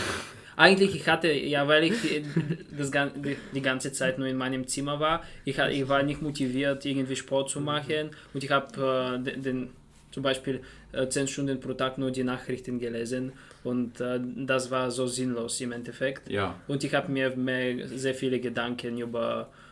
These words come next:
Speaker 1: ähm, meine Eltern in Bulgarien gemacht und, äh, so im Endeffekt, äh, ich fand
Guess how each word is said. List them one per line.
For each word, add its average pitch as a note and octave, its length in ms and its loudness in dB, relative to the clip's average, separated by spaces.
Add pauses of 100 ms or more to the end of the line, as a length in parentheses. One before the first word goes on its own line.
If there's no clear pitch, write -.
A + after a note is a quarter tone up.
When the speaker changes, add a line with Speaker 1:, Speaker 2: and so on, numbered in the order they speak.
(160)
Speaker 1:
ähm, B2 300 0
meine B2 640 0 (180)
Eltern B2 320 0
in A#2+ 120 0
Bulgarien B2+ 480 -2
gemacht D3 540 -4
und, B2 320 -4
äh, B2 240 -2 (1300)
so C3 140 0
im B2+ 120 0
Endeffekt, B2+ 680 -2
äh, A#2+ 260 -2 (920)
ich B2+ 140 0
fand B2 340 -2